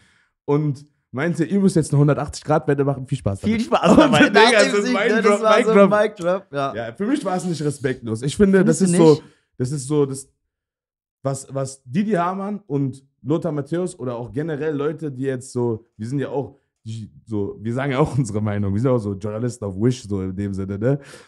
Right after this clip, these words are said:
Speaker 1: Aber, ähm, man, man muss, wenn man austeilt,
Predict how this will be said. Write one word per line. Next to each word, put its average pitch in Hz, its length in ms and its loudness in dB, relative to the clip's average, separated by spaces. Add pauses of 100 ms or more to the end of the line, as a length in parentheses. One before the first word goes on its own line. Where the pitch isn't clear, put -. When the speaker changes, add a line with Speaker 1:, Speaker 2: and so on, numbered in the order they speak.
(220)
Speaker 1:
Aber, 123 500 -2
ähm, 117 460 -4 (540)
man, 120 360 -2
man 135 180 -2
muss, 233 280 2
wenn 180 100 4
man 170 160 0
austeilt, 247 640 -2